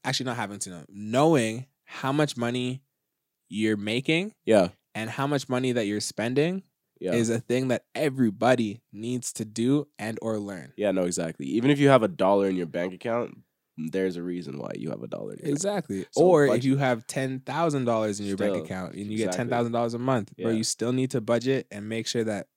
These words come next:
Speaker 1: you're always saving money and investing money properly.
Speaker 2: Yeah, and, and there's not a pro-, listen, be tight with it, you know what I mean? Be very, be very strict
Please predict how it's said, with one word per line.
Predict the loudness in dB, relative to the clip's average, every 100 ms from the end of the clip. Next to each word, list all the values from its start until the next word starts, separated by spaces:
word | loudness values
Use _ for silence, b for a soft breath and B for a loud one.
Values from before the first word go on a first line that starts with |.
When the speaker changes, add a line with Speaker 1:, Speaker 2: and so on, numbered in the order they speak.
| _ _ _ _ -4
Speaker 1:
you're | -2 2
always | 4 6 4 0 -2
saving | 0 2 2 0 0
money | 0 0 -4 -8 _ _ _ _ _ _
and | 0 0
investing | 4 4 4 2
money | 2 6
properly. | 6 6 6 6
Speaker 2:
Yeah, | 6
and, | 8 6
and | 8 6
there's | 8
not | 8
a | 8
pro-, | 4 4
listen, | 2 2 0
be | 0
tight | 4 8 8
with | 8 4
it, | 0 4
you | 6
know |
what | 6
I |
mean? | 8 4 4
Be | 4 6
very, | 8 8 6
be | 2 0
very | 2 2
strict | 0 4 6 6